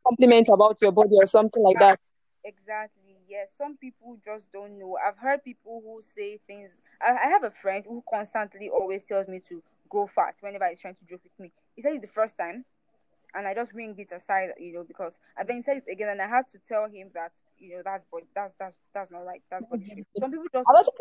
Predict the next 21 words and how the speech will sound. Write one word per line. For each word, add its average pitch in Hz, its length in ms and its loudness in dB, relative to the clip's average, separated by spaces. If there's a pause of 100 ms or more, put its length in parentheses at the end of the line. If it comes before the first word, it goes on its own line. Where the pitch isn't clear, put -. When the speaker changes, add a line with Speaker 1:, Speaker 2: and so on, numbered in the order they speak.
(100)
Speaker 1:
thinking 302 220 4
something 254 340 2
like 214 160 10
that 214 220 8
because 254 320 6
me 269 180 10
too. 240 140 10
I, 220 180 6
it's 240 100 6
not 302 140 8
like 220 160 4 (140)
I'm 196 100 -4
fat. 196 300 8
I'm 196 80 8
kind 247 200 6
of, 220 140 8
I'm 214 100 4
slim, 247 440 8 (340)
and 220 360 6 (280)
some 262 180 -2
people 359 140 8